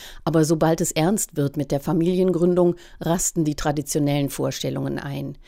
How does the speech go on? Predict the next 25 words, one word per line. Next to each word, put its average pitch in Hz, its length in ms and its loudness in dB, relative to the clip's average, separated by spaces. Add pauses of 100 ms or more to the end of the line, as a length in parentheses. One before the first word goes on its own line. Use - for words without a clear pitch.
(260)
Die 151 140 -2
Last 147 480 -2
tragen 147 360 -2
junge 180 220 4
Frauen 151 460 -2
wie 160 180 -2
Ying 185 220 0
Ji. 143 360 -4 (440)
Arbeiten, 156 720 0
die 156 120 -2
Schwiegereltern 151 680 0
bedienen 156 440 0
und 214 200 -2
das 214 200 -2
Geld 147 280 2
heimbringen 165 540 0
soll 165 260 4
sie, 175 260 0 (260)
doch 190 160 2
der 226 160 4
Mann 160 260 4
bestimmt, 147 560 0
was 165 160 0
damit 180 300 0
geschieht. 151 540 -6